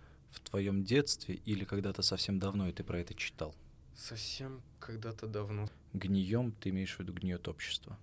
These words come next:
Speaker 2: Да.
Speaker 1: А ты сам?
Speaker 2: Я пытаюсь этого как-то избежать и помочь другим.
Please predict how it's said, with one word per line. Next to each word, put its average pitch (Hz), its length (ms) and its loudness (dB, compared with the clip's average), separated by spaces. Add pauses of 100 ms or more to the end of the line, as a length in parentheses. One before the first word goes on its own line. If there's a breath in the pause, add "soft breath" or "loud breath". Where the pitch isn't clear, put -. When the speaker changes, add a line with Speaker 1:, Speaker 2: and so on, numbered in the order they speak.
(140)
Speaker 2:
Да. - 180 -14 (1400)
Speaker 1:
А 101 100 2
ты 95 160 -2
сам? 82 260 0 (1900)
Speaker 2:
Я 113 300 -6
пытаюсь 131 440 -4
этого 120 200 -6
как-то 120 340 -10
избежать 117 560 -6 (960 loud breath)
и 92 680 -8 (520)
помочь 98 420 -8
другим. 104 500 -8